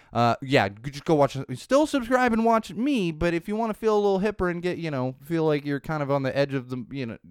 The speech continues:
at, what's the word I'm looking for? On the edge of the millennials. Uh, if you got your finger on the pulse of the millennials, that's the word I'm looking for. Where the hell is Bridget and Chris to keep me in line? I don't know what's happening here.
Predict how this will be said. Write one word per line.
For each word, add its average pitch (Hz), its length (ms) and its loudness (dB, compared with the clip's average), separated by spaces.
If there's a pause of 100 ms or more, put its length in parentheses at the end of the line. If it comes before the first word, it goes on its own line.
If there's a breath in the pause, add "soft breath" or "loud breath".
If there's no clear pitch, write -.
(120)
at, - 160 -12 (300)
what's - 1120 -20
the 147 80 -8
word 131 160 2
I'm 123 100 -2
looking 123 220 -4
for? 123 180 -4
On 123 80 -4
the 123 160 -6
edge 135 140 0
of 147 100 0
the 131 60 -2
millennials. 117 720 -2 (320 soft breath)
Uh, 120 180 2
if - 120 -12
you 143 60 -8
got 170 100 6
your 147 100 0
finger 208 500 2
on 165 180 2
the 160 80 0
pulse 220 360 4
of 175 120 0
the 160 80 2
millennials, 180 580 4 (520 soft breath)
that's 190 240 8
the 190 60 -2
word 151 240 4
I'm 131 100 0
looking 131 280 -2
for. 139 180 2
Where 180 220 6
the 131 100 2
hell 135 220 0
is 113 100 -4
Bridget 123 440 0
and 110 140 -2
Chris 151 320 0
to 131 120 -4
keep - 220 -8
me 117 120 -4
in 117 160 -4
line? 131 260 0
I 113 120 -2
don't 110 160 -4
know 110 80 -4
what's 104 220 -6
happening 107 400 -8
here. 110 140 -10